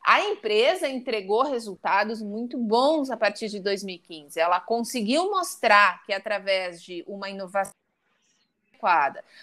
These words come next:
através de aquisição de pequenas startups que promovessem soluções, que reduzissem o custo. E, gente, olhem o giro de estoque dela. Só por aí você já vai ter uma ideia do porquê que ela performou melhor que os outros cases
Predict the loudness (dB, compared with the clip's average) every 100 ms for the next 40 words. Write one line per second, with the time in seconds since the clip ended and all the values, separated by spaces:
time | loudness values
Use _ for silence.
0 | 0 2 4 2 2 0 -2 -4 -8 -8
1 | -6 -4 -6 -6 -6 -2 -2 -2 -4 -8
2 | -2 -2 0 -2 -4 -8 -8 -2 0 0
3 | 2 4 4 2 -4 -4 -2 -2 -2 -2
4 | 0 0 -2 -6 -4 0 0 0 -2 -2
5 | -2 -2 -6 -6 -4 -2 -4 -6 -10 -12
6 | -18 0 2 6 4 4 2 4 4 2
7 | -4 -4 -4 -4 -2 -2 -2 -2 0 0
8 | 0 -4 -6 -2 -2 -2 -2 -2 -6 -10
9 | -6 -6 -2 0 0 -2 -2 -2 2 2
10 | 2 -2 -6 -6 -4 -2 0 0 0 -2
11 | -4 -4 -2 0 4 4 4 0 _ _
12 | 0 0 0 2 4 4 2 -2 -8 -8
13 | -2 2 2 0 0 -2 -2